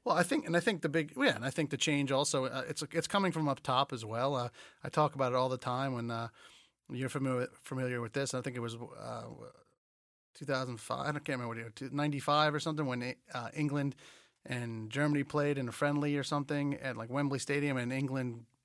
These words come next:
just beat the pants off of Germany, like, six nothing, five nothing. And Germany walked away going, "Gosh, what are we doing wrong? What is England, what, what, what are we doing wrong?" And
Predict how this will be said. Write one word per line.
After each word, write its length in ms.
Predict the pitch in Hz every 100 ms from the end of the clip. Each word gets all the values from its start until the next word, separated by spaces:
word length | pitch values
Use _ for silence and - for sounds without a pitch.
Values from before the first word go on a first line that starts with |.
| _ _ _ _
just 220 | - 120 - _
beat 200 | - 170
the 80 | -
pants 400 | 113 151 147 139
off 220 | 131 120
of 120 | 117 113
Germany, 320 | 131 127 123
like, 160 | 117 113 -
six 360 | - - 165 147
nothing, 340 | 135 131 131
five 260 | - 135 127
nothing. 380 | 127 120 151 139 - - -
And 80 | -
Germany 300 | 113 156 156
walked 260 | 143 147 147
away 260 | 139 139
going, 300 | 139 135 127 117 - _
"Gosh, 440 | - 202 160 - -
what 380 | 151 156 156 180
are 60 | 190
we 120 | 175
doing 320 | 151 165 156
wrong? 360 | 170 208 156 113
What 140 | 156
is 100 | 165
England, 400 | 156 185 170 147
what, 280 | 147 160 165
what, 280 | 160 170 156
what 160 | 156
are 40 | 180
we 160 | 170
doing 240 | 170 170 156
wrong?" 300 | 180 202 147
And 180 | 127